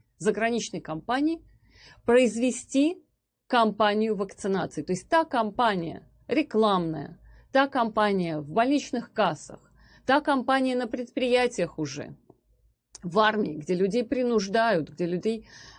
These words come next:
э, подводят к тому, чтобы они сделали, э, приняли вакцину под угрозой увольнения, под угрозой ещё каких-то санкций. Всё это производится в рамках выполнения государством Израиль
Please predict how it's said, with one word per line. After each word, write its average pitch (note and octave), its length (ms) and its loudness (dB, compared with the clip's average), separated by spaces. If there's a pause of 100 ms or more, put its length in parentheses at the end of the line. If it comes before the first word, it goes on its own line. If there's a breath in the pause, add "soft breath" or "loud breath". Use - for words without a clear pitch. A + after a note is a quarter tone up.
э, F3+ 580 4 (220 loud breath)
подводят A3 520 4
к - 80 -16
тому, G#3 240 2
чтобы F3+ 320 0
они F3+ 160 0
сделали, F3 580 2 (280 loud breath)
э, E3+ 440 4
приняли G3 380 4
вакцину B3 580 2
под F#3+ 220 0
угрозой F3 460 0
увольнения, A3+ 600 0
под F3 220 -2
угрозой E3+ 420 -2
ещё D4 240 -2
каких-то C4 460 -2
санкций. G#3+ 520 -4 (300 loud breath)
Всё D4 260 2
это F#4 360 0 (960)
производится B3 800 4
в G3 100 -2
рамках G#3+ 640 -2 (200)
выполнения B3 760 2
государством F#3+ 720 -2
Израиль A3+ 520 0